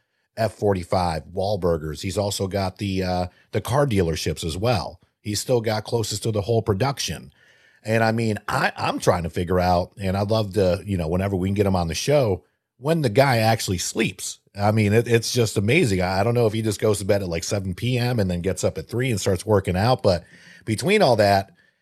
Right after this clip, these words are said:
keeping his physical phys-, uh, physique, 'cause, I mean, let's admit it, the, the guy is a, a good-looking specimen here. He's not some, some fat slob <laughs> that just let himself go.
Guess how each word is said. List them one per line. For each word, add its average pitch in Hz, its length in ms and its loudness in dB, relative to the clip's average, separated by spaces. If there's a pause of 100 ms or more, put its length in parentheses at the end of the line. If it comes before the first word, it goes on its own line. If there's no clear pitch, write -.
(160)
keeping 190 300 4
his 151 120 6
physical 123 380 2
phys-, - 380 -4
uh, 95 160 6
physique, 90 500 -2 (140)
'cause, 95 260 2
I 95 80 -2
mean, 98 160 2
let's 107 220 2
admit 95 240 4
it, 85 80 -2
the, 90 80 -2
the 92 160 -4
guy 110 220 4
is 90 120 2
a, 95 140 2
a 92 80 -2
good-looking 98 460 2
specimen 82 500 0
here. 82 180 -4
He's 90 160 0
not 104 220 2
some, 90 260 0
some 98 200 -2
fat - 280 2
slob 92 520 2
<laughs> - 160 -10
that 135 280 6
just 123 220 2
let 139 140 4
himself 110 500 4
go. 107 440 6